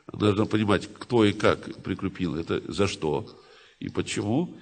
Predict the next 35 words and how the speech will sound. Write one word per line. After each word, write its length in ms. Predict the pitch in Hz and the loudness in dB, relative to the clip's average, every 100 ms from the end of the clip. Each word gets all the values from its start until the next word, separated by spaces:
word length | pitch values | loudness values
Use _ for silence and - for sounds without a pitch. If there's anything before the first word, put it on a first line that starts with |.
| - | -16
и 320 | - - 104 98 | -4 2 2 4
иметь, 240 | 113 117 | 2 0
естественно, 420 | 113 107 98 95 | 0 0 0 -2
понимание, 540 | 101 98 101 98 87 85 | -2 0 2 2 2 -2
знание 360 | 92 104 87 | 0 2 2
и 20 | |
умение, 340 | 87 107 156 117 | 0 0 -2 -4
чтобы 240 | - 87 | -4 -6
это 100 | - | -6
все 180 | - 101 | -2 0
убрать. 420 | 92 73 71 - - _ _ _ _ _ _ _ | 0 2 0 -2 -18 _ _ _ _ _ _ _
Вот 200 | - - | -10 -8
и 40 | 113 | -4
все. 280 | - 131 104 - | -2 -4 -4 -8
То 60 | - | -8
есть 200 | - - | -6 -6
это 380 | - 107 95 - - - - | 0 4 2 0 -10 -20 -6
реальные 440 | - 107 139 139 113 | 2 6 6 6 2
вещи, 280 | 117 117 | 0 -2
к 20 | 113 | -4
сожалению, 680 | 104 107 113 107 113 - - | -2 0 0 0 -2 -4 -4
э, 260 | 87 85 82 - - - - _ - | -2 -2 -4 -12 -20 -20 -20 _ -6
и, 400 | - 57 - - - | -2 -2 -2 -4 -6
э, 380 | - - 50 50 - | -4 -2 -2 -4 -6
к 40 | |
сожалению, 760 | 101 92 98 104 101 92 - | -4 0 0 2 2 0 -2
делаются 540 | 85 98 98 92 - - | 0 2 4 2 -2 -4
часто 380 | - 92 - 87 | 2 2 2 -4
несправедливо, 760 | 80 92 90 85 90 110 127 117 - | -4 -2 0 0 2 2 0 -6 -16
такие 280 | 104 98 95 | -12 -8 -6
вещи. 320 | 98 - - - - - _ - | -6 -8 -16 -20 -20 -20 _ -12
Иногда 360 | - 113 120 | 0 4 4
справедливо, 380 | 117 101 90 - | 4 2 2 0
потому 160 | 98 98 | 0 0
что 220 | - | 2